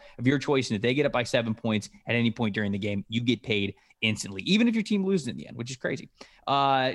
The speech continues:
DraftKings is a safe, secure, and reliable. Best of all, you can deposit and withdraw cash whenever you want. Download the DraftKings Sportsbook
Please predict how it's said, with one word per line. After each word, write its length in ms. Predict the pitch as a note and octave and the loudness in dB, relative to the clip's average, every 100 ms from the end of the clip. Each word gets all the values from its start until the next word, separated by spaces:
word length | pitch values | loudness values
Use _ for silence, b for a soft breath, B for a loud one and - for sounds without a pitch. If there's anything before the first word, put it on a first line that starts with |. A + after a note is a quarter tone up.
| D3 | 2
DraftKings 420 | D#3+ G3+ - F3 | 2 2 2 0
is 160 | A#2+ | 2
a 80 | B2+ | 0
safe, 260 | - F#3+ E3+ | 2 0 0
secure, 300 | - F#3 E3+ | -2 2 2
and 100 | B2 | 2
reliable. 440 | B2+ D3 C#3+ C#3+ | 4 4 4 2
Best 220 | C3 D3+ | 2 0
of 100 | C#3 | 0
all, 240 | C3+ C3 - B | 0 0 -2 B
you 80 | B | B
can 80 | B2 | 0
deposit 360 | A#2+ B2+ B2+ A#2 | 2 2 2 2
and 80 | |
withdraw 280 | A2 G#2+ A2 | -2 0 0
cash 300 | G2+ G#2+ G2+ - | 0 -2 -2 -4
whenever 260 | G#2+ G#2+ | -4 -4
you 160 | G2+ F#2+ | -4 -8
want. 220 | F2+ F#2 | -10 -4
Download 300 | A#2+ C#3 C#3 | 0 2 2
the 80 | C3 | 2
DraftKings 380 | B2 - B2 G#2 | 0 0 -2 -2
Sportsbook 420 | B2 G#2+ - G2 | -2 -2 -2 -6